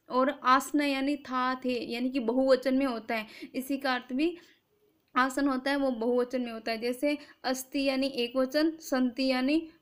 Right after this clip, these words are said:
बहुवचन, इन दोनों का अर्थ क्या है? है। और आसित यानी था और आसन यानी भी था, लेकिन ये एक आसित है, वो एक वचन, और बहुवचन यानी ये है आसन, दोनों का अर्थ क्या है? था।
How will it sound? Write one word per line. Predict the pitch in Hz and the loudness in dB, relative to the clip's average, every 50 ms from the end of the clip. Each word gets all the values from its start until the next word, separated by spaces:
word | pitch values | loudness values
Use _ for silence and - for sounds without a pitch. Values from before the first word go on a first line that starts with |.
| _ 214 | _ 0
बहुवचन, | 240 240 240 247 240 233 233 262 240 | 4 4 6 4 4 2 0 -2 -2
इन | 240 247 247 247 | -2 -2 0 2
दोनों | 254 254 262 277 269 | 2 2 2 2 0
का | 277 285 285 | 0 0 -2
अर्थ | 262 262 - | -2 -2 -2
क्या | - 302 311 | 0 2 2
है? | 330 320 | 2 0
है। | 262 233 240 247 240 226 214 214 - - - - _ - | -2 0 2 2 2 2 2 -2 -10 -20 -20 -10 _ 0
और | 254 254 254 - | 0 0 0 2
आसित | - 247 254 254 262 311 294 - 294 | 2 2 2 2 0 -2 -2 -2 0
यानी | 285 285 277 285 285 | 0 0 0 0 -2
था | 277 - 262 269 277 285 | -2 -2 0 0 0 0
और | 294 269 254 240 | 0 -2 -4 -2
आसन | 240 247 247 247 - 262 262 | -2 -2 -2 -2 -2 -2 0
यानी | 262 254 247 247 247 | 0 -2 -2 -2 -2
भी | 247 262 294 359 | -2 -2 -2 -2
था, | - - _ - 247 233 220 220 214 - - - - - | -4 -8 _ -4 -2 0 0 -2 -4 -8 -18 -14 -2 0
लेकिन | 254 247 254 269 262 254 | 0 0 2 0 -2 0
ये | 254 254 254 254 | 0 0 0 0
एक | - 254 254 254 262 - - | 0 0 -2 -2 -2 0 0
आसित | 262 269 269 - 311 294 - | 2 2 2 0 -2 -2 0
है, | 302 294 | 0 2
वो | 285 269 | 2 2
एक | - 262 262 262 262 | 2 2 0 0 0
वचन, | 262 277 269 311 311 285 | -2 -2 0 2 0 0
और | - 247 247 240 233 | 0 -2 -2 -2 -2
बहुवचन | 214 240 247 247 254 254 262 262 277 269 262 | -2 -2 0 2 2 2 2 2 0 0 0
यानी | 262 269 269 311 349 - - - - - - | 0 0 0 -2 -2 -4 -8 -18 -14 -4 0
ये | 262 254 254 247 | 2 4 4 4
है | 254 262 302 320 - - | 2 2 0 -2 0 0
आसन, | 240 240 233 - 254 240 226 226 | 0 0 0 -2 -4 -4 -4 -4
दोनों | 233 240 262 269 269 | -2 0 0 0 0
का | 262 277 | 0 0
अर्थ | 277 269 | -2 -2
क्या | - - 294 302 330 | 0 0 2 2 2
है? | 330 | 0
था। | 320 - - _ - 262 233 226 220 214 | -2 -6 -12 _ -2 2 2 2 2 -2